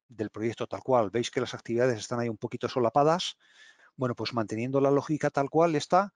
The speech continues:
pues si nosotros tenemos aquí un retraso de sesenta días, nos impacta en, en la finalización. Claro, esto no lo, a-, a-, aquí lo he dejado así simple para que, para que lo entendamos, ¿no? Pero esto en un proyecto grande con muchas actividades,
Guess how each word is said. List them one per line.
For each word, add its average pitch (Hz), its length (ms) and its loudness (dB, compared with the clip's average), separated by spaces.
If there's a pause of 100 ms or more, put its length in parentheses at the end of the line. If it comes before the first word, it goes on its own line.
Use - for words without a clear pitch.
(300)
pues - 180 -4
si 135 60 -6
nosotros 117 360 -6
tenemos 135 320 -2
aquí 135 120 -8
un 139 60 -6
retraso 127 300 -4
de 127 40 -8
sesenta 135 400 -4
días, 160 280 2
nos 120 200 -6
impacta 131 680 0
en, 110 400 0
en 110 140 -10
la 95 60 -4
finalización. 104 720 -4 (380)
Claro, 127 200 4
esto 143 260 4
no 139 180 4
lo, 143 160 4 (280)
a-, - 360 -4
a-, - 80 -2 (260)
aquí 139 180 -2
lo 147 60 8
he 156 40 8
dejado 160 240 4
así 151 180 2
simple 170 320 2
para - 180 4
que, 113 320 4
para 107 160 2
que 110 400 4
lo 104 140 -2
entendamos, 107 580 0
¿no? 120 180 -2
Pero 113 180 -2
esto - 180 -2
en 147 60 0
un 143 100 -2
proyecto 143 420 2
grande 135 280 0
con 101 140 -6
muchas 120 300 -8
actividades, 151 580 6